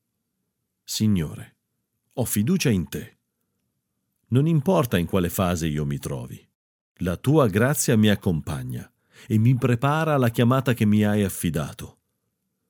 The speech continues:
Posso continuare ad andare avanti nella vita emozionante che hai per me.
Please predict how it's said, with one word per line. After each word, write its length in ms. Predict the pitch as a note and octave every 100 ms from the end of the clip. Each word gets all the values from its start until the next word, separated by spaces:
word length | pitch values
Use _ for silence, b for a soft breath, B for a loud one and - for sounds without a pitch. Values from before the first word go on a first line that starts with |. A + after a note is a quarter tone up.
| _ _ _
Posso 360 | - G2 - G2
continuare 640 | G#2 F#2 F#2 G2+ G#2+ A2
ad 80 | F2+
andare 340 | E2+ E2 F2
avanti 480 | E2+ D#2+ C#2 B1 -
nella 240 | B1+ C#2+ D2+
vita 240 | F#2+ F#2
emozionante 1120 | F2+ F#2+ G#2+ - G2 F2 F#2+ D2+ B1 - - _ _ _
che 160 | -
hai 140 | C#2 -
per 180 | D2 -
me. 260 | E2+ -